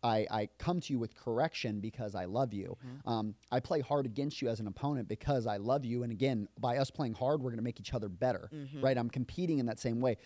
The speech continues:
Speaker 1: Love is an energy source, uh, not a, um, just you're gonna run all over me and all these other things. And again, you look at, like,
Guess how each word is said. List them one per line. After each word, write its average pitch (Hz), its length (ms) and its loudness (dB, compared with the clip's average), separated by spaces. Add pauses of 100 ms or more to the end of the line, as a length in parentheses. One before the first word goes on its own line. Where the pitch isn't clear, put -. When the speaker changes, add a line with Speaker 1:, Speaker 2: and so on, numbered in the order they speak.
(140)
Speaker 1:
Love 170 240 4
is 165 80 4
an 127 140 2
energy 139 420 2
source, 101 480 -2 (220)
uh, 110 280 2
not 135 360 2 (100)
a, 113 420 2 (120)
um, 104 580 -2 (800)
just 127 260 2
you're 127 180 4
gonna 117 140 2
run 120 220 4
all 110 120 4
over 120 220 4
me 113 220 2
and 104 180 0
all 120 120 4
these 110 120 2
other 110 160 2
things. 127 240 2
And 107 80 0
again, 117 240 2
you 120 80 4
look 127 160 4
at, 110 160 4
like, 107 160 2